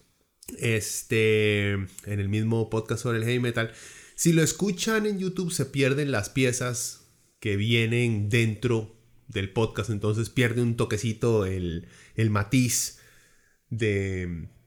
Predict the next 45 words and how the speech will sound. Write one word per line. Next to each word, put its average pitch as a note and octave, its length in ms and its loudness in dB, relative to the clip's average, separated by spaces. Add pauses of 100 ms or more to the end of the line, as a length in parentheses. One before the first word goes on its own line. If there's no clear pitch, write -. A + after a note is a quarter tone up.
(400)
del A#2+ 180 4
podcast, C3+ 380 4
del A2+ 80 4
programa A2 360 4
en G#2 100 2
sí. G2 300 -6
Entonces - 240 -2
les A2 120 2
recomiendo A2 360 -2
que A#2 100 -2
lo G2+ 100 2
es-, F#2 100 -4
que G#2+ 140 -4
lo, G2+ 240 -4
que A2+ 100 -2
lo G#2 60 0
escuchen, C3+ 400 0
que A#2 100 -2
lo G#2 100 2
descarguen, B2+ 880 0
eh, F#2+ 320 -10
ya A#2 100 0
sea C#3 160 4
directamente B2+ 540 2
de A#2 40 2
leviatanpodcast A2+ 760 0
punto A#2 260 -4
com C#3+ 300 2
o C3+ 200 0
que A#2 80 -4
lo G2+ 80 0
escuchen, G#2+ 480 -2
si G2+ 100 -6
están A#2+ 200 -2
escuchando C#3+ 360 0
por A#2+ 100 0
Spotify, C#3+ 540 0 (540)
perfecto, E3+ 340 2
creo D3+ 120 4
que D3 60 6
Spotify C#3 440 0
sí B2+ 100 0
no B2 100 0
tiene B2+ 180 2
ningún... G#2+ 460 -4